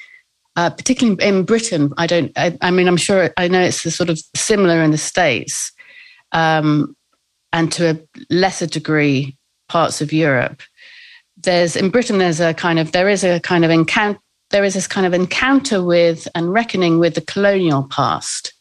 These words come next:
to which you might say about time. Um, but it's peculiar in that it's,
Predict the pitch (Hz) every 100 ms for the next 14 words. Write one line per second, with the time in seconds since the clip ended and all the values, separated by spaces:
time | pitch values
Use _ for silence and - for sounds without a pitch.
0 | _ _ - - 277 226 233 196 - 185
1 | 165 160 151 - - 151 120 151 139 _
2 | _ - - - - - - _ 185 185
3 | 185 180 190 _ _ _ _ _ _ _
4 | _ _ - 302 151 - _ 208 - -
5 | _ - 240 - 330 330 226 170 156 -
6 | - 208 202 196 196 185 180 - - _
7 | _ _ _ - 240 - - - -